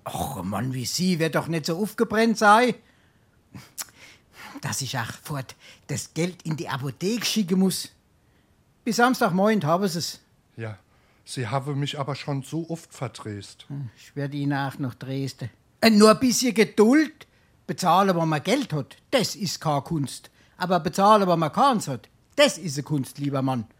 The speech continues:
Speaker 1: Und die muss ich erst noch lernen.
Speaker 2: Also, bis Samstag gewiss.
Speaker 1: Ein Mann, ein Wort?
Speaker 2: No, da sag ich Adieu.
Speaker 1: Adieu, mein lieber Freund. Ja,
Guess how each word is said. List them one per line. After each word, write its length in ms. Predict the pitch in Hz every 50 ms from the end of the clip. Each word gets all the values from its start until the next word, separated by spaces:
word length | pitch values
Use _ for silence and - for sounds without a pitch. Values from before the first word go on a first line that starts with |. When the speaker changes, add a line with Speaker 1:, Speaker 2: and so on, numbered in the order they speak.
| _ _ _ _ _ _ _ _ _ -
Speaker 1:
Und 180 | - 147 131 -
die 120 | 185 190
muss 200 | 190 185 170 151
ich 120 | 156 147
erst 260 | 185 170 151 - - -
noch 140 | 131 -
lernen. 300 | 143 143 160 165 156 131 - _ _ _ _ _ _ _ -
Speaker 2:
Also, 340 | - 113 107 - 98 85 - _ _ _ _ _ _ _ -
bis 140 | - - -
Samstag 600 | - 131 135 135 - - - 135 - - - -
gewiss. 400 | - 127 123 135 123 - - - _ _ _ -
Speaker 1:
Ein 160 | - 165 117
Mann, 220 | 117 120 147 147
ein 100 | 156 143
Wort? 520 | 123 147 160 196 269 254 - - - - - _ _ _ _ _ _ _ _ _ _ _ _ -
Speaker 2:
No, 200 | 151 147 117 - _ _ _ _ _ _ _ _ _ _ _ _ _ -
da 100 | 143 135
sag 300 | - 156 160 156 156 170
ich 160 | - - - -
Adieu. 380 | 147 143 - - - 147 113 90 - _ _ _ - - - - - - - -
Speaker 1:
Adieu, 400 | 175 175 - - 214 220 233 226
mein 180 | 214 208 214
lieber 300 | 196 208 214 208 208 190
Freund. 440 | 151 196 202 202 208 208 190 - - - - - - - - - - - - _ - - - - - - - - - _ _ _ _ _ _ _ _
Ja, 240 | - 131 120 - -